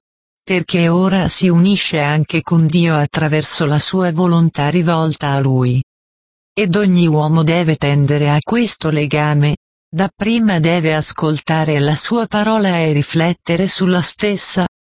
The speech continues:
e se soltanto la sua resistenza interiore ha ceduto, anche la parola lo toccherà e lo fa desiderare ulteriori discorsi,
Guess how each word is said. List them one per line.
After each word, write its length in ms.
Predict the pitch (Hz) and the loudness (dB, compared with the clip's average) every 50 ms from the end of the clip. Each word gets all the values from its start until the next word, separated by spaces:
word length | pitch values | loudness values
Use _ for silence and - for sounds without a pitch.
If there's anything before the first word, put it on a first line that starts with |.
| _ _ - | _ _ -8
e 80 | - | -6
se 160 | - - - 143 | -4 -2 -2 -2
soltanto 720 | - - 165 156 147 - - 185 196 208 202 196 - 180 | -2 0 0 -2 -2 -2 -2 0 0 2 0 0 0 0
la 140 | 156 156 151 | 0 0 0
sua 320 | 143 - - 175 160 160 180 | 0 0 0 0 0 2 2
resistenza 880 | 190 180 - - 185 - - - 139 131 123 127 131 123 - - 147 | 0 0 0 0 -2 -4 -4 -4 -4 -2 0 0 0 -2 -2 -2 -2
interiore 800 | 147 156 151 - - 151 147 143 160 160 160 160 170 180 190 185 | 0 0 0 0 0 0 0 2 2 2 2 2 0 0 0 0
ha 80 | 190 180 | 0 -2
ceduto, 680 | - - 180 170 135 151 139 135 135 - - 147 156 151 - _ _ _ _ _ - | -2 -2 -2 0 0 0 0 0 -2 -4 -4 -6 -6 -6 -8 _ _ _ _ _ -2
anche 360 | - 175 180 170 - 180 165 | 0 2 2 2 2 0 0
la 100 | 156 156 | 0 0
parola 560 | 147 - 180 175 175 170 170 170 170 175 170 | -2 -2 -2 0 0 0 2 2 2 2 2
lo 160 | 180 180 175 170 | 0 0 -2 -2
toccherà 600 | - - 143 - - - 165 165 165 147 143 135 | -4 -6 -6 -6 -4 -4 -4 -2 0 0 0 2
e 80 | 135 135 | 2 0
lo 140 | 139 151 | 0 -2
fa 260 | 147 - - 175 160 156 | -2 -4 -4 -2 -2 0
desiderare 800 | 147 165 160 - 175 143 156 156 165 175 160 151 143 143 143 143 | 0 0 0 0 -2 0 0 0 0 0 0 0 0 0 0 0
ulteriori 840 | 143 151 143 - - 156 151 147 156 160 156 156 156 143 147 143 | 0 0 -2 -2 -2 -2 0 0 2 2 2 0 0 0 -2 0
discorsi, 880 | 139 165 170 - - - - 170 151 135 131 131 - - - - 160 | 0 0 0 0 -2 -4 -2 -2 -2 0 -2 -2 -2 -4 -4 -4 -4